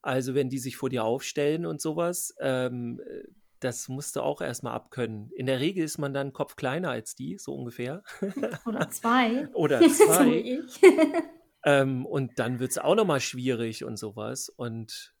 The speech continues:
Speaker 1: also das sind noch mal so Aspekte. Ja, und ich weiß nicht, ich finde es einfach s-, super wichtig, wie ihr das schon gesagt habt, also mit dem, äh, dass es halt einfach die Jugendlichen gibt, die halt von ganz vielen gesagt bekommen haben, "Du bist hier falsch, dich,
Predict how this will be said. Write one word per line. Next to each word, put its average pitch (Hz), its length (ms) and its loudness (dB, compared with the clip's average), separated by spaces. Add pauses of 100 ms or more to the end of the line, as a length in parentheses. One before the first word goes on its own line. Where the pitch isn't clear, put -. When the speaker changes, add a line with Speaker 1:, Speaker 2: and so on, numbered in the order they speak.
(140)
Speaker 1:
also 123 220 -4
das 160 220 -2
sind 185 100 2
noch 175 140 4
mal 180 140 2
so 175 160 2
Aspekte. 151 960 -2 (960)
Ja, 120 240 2
und 117 140 -6
ich - 280 -10
weiß 120 280 -6
nicht, 123 140 -6
ich - 40 -14
finde 123 200 -6
es - 120 -8
einfach 113 280 -8
s-, - 140 -14 (220)
super 113 400 -10
wichtig, 117 460 -10
wie 117 120 -12
ihr 117 100 -8
das 117 140 -8
schon 120 180 -10
gesagt 117 320 -10
habt, - 160 -14
also 107 200 -12
mit 107 200 -10
dem, 107 180 -8 (500)
äh, 110 380 -6
dass 113 220 -6
es 147 140 -8
halt 117 160 -4
einfach 117 240 -6
die 117 120 -12
Jugendlichen 120 460 -6
gibt, - 260 -12
die 117 140 -4
halt 113 260 -8
von 113 300 -8
ganz 139 340 -6
vielen 143 520 -4
gesagt 123 360 -6
bekommen 127 400 -6
haben, 120 300 -6
"Du 120 80 -10
bist 117 200 -12
hier 117 100 -10
falsch, 139 580 -4
dich, - 320 -12